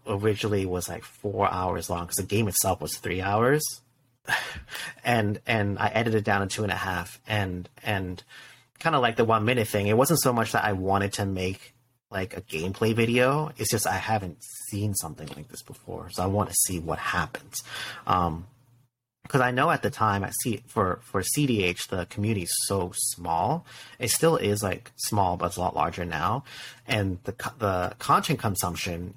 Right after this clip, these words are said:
is just, like, very low. Just unless if you're, you know, Play to Win, Playing a Power, other very established channels like Lab Maniacs, the, uh, your ability to, like,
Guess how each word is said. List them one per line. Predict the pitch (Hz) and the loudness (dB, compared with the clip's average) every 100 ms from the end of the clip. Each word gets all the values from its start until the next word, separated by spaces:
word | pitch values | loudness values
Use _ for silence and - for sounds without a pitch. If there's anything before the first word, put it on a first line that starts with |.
| - | -4
is | 92 | -2
just, | - 101 | -2 -2
like, | 101 80 - - _ _ _ _ _ _ _ _ - | -2 -2 -6 -18 _ _ _ _ _ _ _ _ -2
very | 127 175 | 2 2
low. | 98 131 110 - - | 2 2 0 -6 0
Just | 113 113 - - _ | 2 2 0 -4 _
unless | 117 113 151 - | 0 2 2 2
if | 107 | 0
you're, | 113 107 101 98 98 - | 2 4 4 2 0 -2
you | |
know, | 98 | -4
Play | 92 120 117 | -2 2 4
to | 110 | 4
Win, | 110 107 107 107 | 4 4 2 -2
Playing | - 107 101 | -2 0 0
a | |
Power, | - 104 98 98 95 85 | 0 4 4 4 2 2
other | 95 95 | 0 0
very | 92 90 | -2 -2
established | 87 - 87 87 - | -4 -4 -6 -6 -4
channels | 98 92 87 | -2 -2 -2
like | 87 85 | -6 -4
Lab | 85 92 | -2 -2
Maniacs, | 107 110 120 147 160 - - - - - _ - | 0 2 2 0 -2 -12 -16 -18 -18 -20 _ 0
the, | 110 | 4
uh, | 101 95 92 - 104 | 4 4 0 -2 -4
your | 139 113 | 2 4
ability | 104 120 165 156 104 95 | 4 4 4 4 0 -2
to, | - | -2
like, | 98 90 87 - | 0 -2 -4 -10